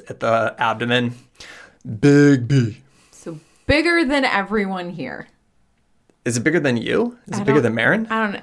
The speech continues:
Speaker 2: imagine Marin to be terribly big.
Speaker 1: Um,
Speaker 2: She's not short. She's not little like Sound was little, but she's not terribly big. And she's, like, been working for a long time.
Speaker 1: Yeah. Uh,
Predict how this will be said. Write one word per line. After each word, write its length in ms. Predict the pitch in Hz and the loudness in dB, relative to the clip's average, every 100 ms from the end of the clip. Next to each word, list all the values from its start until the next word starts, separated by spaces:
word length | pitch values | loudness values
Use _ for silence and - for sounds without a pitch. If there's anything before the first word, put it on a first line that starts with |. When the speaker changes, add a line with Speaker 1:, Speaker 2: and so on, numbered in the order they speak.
| - | -8
Speaker 2:
imagine 440 | 190 180 180 180 | -6 -6 -8 -10
Marin 360 | 175 170 175 180 | -8 -8 -8 -12
to 100 | - | -12
be 100 | 190 | -12
terribly 800 | 185 - 185 185 208 208 247 247 | -12 -8 -6 -4 -4 -4 -2 -4
big. 340 | 247 320 302 - _ _ _ - _ _ _ - - | -4 -8 -10 -18 _ _ _ -20 _ _ _ -18 -4
Speaker 1:
Um, 240 | 120 113 | 0 2
Speaker 2:
She's 100 | 113 | 0
not 240 | 107 392 254 | -2 -6 -6
short. 440 | - 294 - - | -6 -2 -2 -2
She's 160 | - 233 | -8 -4
not 220 | 277 233 | -4 -2
little 240 | 226 220 | -2 -2
like 280 | 202 180 175 | -2 -4 -6
Sound 460 | - - - 202 214 | -18 -14 -4 -2 0
was 140 | 220 | 0
little, 220 | 247 254 233 | 2 2 2
but 140 | - | -2
she's 260 | - 196 190 | -6 -6 -2
not 220 | 185 - | -4 -4
terribly 460 | - 175 170 165 160 | -4 -2 -2 -4 -8
big. 300 | - - - - - | -8 -12 -16 -20 -10
And 100 | 214 | -6
she's, 200 | 214 247 | 0 2
like, 320 | 262 247 - 214 | 2 0 -2 0
been 220 | 240 214 | 0 0
working 440 | 202 349 175 143 | -2 -2 -6 -14
for 160 | - 143 | -14 -14
a 60 | 139 | -14
long 200 | - - | -16 -18
time. 260 | - - 131 | -20 -10 -2
Speaker 1:
Yeah. 280 | 110 107 117 _ _ _ - - - - | 0 0 -6 _ _ _ -20 -20 -14 -2
Uh, 360 | 147 156 156 | 2 4 2